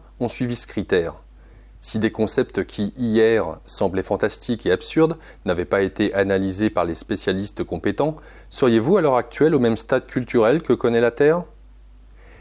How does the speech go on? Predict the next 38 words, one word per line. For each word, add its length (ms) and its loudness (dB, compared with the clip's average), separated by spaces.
Mais 100 4
si 160 0
de 120 4
tels 220 0
concepts 520 -2
sont 200 -2
faux, 280 -6
si 240 0
de 100 2
telles 220 0
versions 440 2
sont 200 -4
frauduleuses, 680 -4
et 80 -4
s'il 320 0
s'agit 480 -2
uniquement 480 0
d'impostures 540 -2
habiles, 400 -2
la 400 2
vérité 560 -6
doit 160 0
se 120 -2
faire 260 2
jour 200 2
en 80 2
démasquant 600 0
le 80 0
farceur, 640 -2
le 180 2
paranoïaque 760 0
ou 60 -2
l'imposteur 560 0
qui 140 -8
prétend 420 0
les 100 -2
faire 160 -2
passer 420 -2